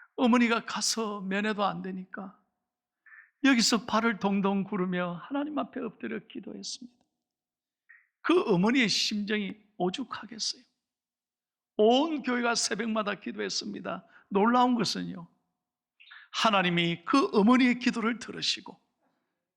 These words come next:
지난 금요일 날 그 아들이 퇴원했습니다. 하나님의 은혜예요. 이 어머니의 사랑은 위대한 것입니다.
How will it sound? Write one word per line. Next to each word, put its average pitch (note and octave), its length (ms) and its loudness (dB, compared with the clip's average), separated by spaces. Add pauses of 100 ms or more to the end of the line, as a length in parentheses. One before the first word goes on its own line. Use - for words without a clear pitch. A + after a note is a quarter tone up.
(140)
지난 D#3+ 480 2
금요일 F3 400 2
날 F3+ 360 -2 (220)
그 D4 240 -2
아들이 A3+ 460 -2 (640)
퇴원했습니다. A3+ 1120 -6 (960)
하나님의 - 680 -8
은혜예요. - 400 -6 (1700)
이 G#4 200 8
어머니의 B3 540 8
사랑은 F3+ 600 -2
위대한 A#3+ 480 2
것입니다. - 760 -10